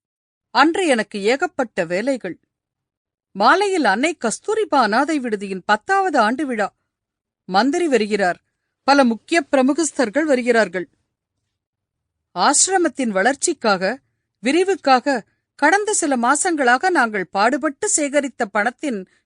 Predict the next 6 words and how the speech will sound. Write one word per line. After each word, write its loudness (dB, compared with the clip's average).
விவரத்தையும், 2
அதை -2
எந்தெந்த 0
முறையில் -2
செலவழிக்க -2
திட்டமிட்டிருக்கிறோம் -4